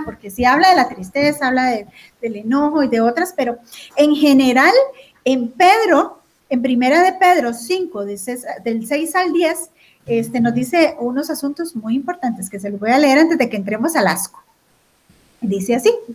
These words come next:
"Humíllense, pues, bajo la poderosa mano de Dios, para que Él los exalte a su debido tiempo.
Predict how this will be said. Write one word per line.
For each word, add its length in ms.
"Humíllense, 680
pues, 360
bajo 320
la 220
poderosa 840
mano 460
de 140
Dios, 520
para 300
que 280
Él 80
los 180
exalte 600
a 60
su 160
debido 380
tiempo. 260